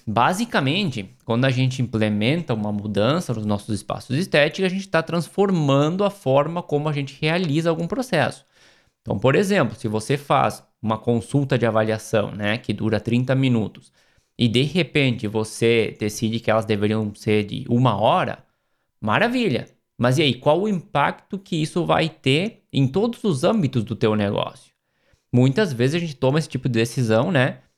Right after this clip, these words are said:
sem pensar no processo completo, e aí é onde começam a surgir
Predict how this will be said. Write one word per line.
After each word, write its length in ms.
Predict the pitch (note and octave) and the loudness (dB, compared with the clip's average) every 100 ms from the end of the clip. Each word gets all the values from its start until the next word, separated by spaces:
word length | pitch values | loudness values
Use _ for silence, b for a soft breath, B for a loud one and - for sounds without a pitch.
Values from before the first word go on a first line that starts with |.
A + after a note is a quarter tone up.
| _ | _
sem 260 | - B2+ B2 | -2 0 0
pensar 500 | C3 D3+ C3+ B2+ A#2+ | -2 -2 -2 0 2
no 140 | A#2+ | 2
processo 480 | A#2+ C#3 C3+ G#2 A#2+ | 0 -2 0 -4 -4
completo, 640 | A2+ F3+ B2+ A#2 B2+ - - b b b b | -2 0 2 2 2 -2 -20 b b b b
e 160 | F3+ B3+ | 2 4
aí 320 | C4+ F3+ F3 | 4 2 2
é 100 | G#3+ | 2
onde 340 | F#3+ F3 F#3 | 2 0 -2
começam 640 | G3+ A3+ G#3 E3 F3 G3 F#3+ | 2 2 2 0 -2 -2 -2
a 60 | |
surgir 1040 | F#3 - G#3 F#3+ A#2+ A#2+ C#3 G3 F3 - | -4 -2 0 0 0 0 0 2 0 -2